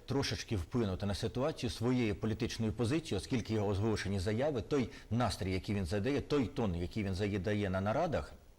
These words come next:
він передається до багатьох країн, особливо до невеликих країн-членів нато, і може на них досить серйозно вплинути. Але, зрозумійте, це є вплив не посади, а авторитету. Авторитет голови нато, керівника нато є дуже високий у світі,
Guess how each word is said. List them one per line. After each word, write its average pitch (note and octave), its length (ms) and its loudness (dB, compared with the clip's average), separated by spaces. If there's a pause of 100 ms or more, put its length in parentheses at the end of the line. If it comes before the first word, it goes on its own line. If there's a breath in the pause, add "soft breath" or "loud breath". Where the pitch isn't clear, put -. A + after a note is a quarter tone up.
(420)
він C#3+ 180 2
передається A#2+ 600 0
до G2+ 80 0
багатьох G2+ 380 -2
країн, D3 340 -2 (300 loud breath)
особливо C3 400 2
до C#3 100 2
невеликих C3 440 2
країн-членів G#2+ 600 0
нато, D3+ 320 -2 (240 loud breath)
і A#2 80 0
може E3 280 2
на A#2+ 80 2
них D#3 260 -2 (280 loud breath)
досить D3 380 2
серйозно B2+ 420 0
вплинути. G#2 500 0
Але, A#2+ 380 4 (360 loud breath)
зрозумійте, C3 440 0
це D#3 200 0
є B2 140 4
вплив B2 500 2
не G#2+ 180 2
посади, C3 600 -2
а A2 180 -4
авторитету. G2 800 -4 (240 loud breath)
Авторитет G#2 640 0
голови G2+ 460 2
нато, A2+ 400 -4 (380 loud breath)
керівника A2 460 2
нато A#2+ 340 -2 (240 loud breath)
є G#2 160 2
дуже C3+ 340 2
високий G2 460 -2
у G2+ 60 0
світі, C3 500 -2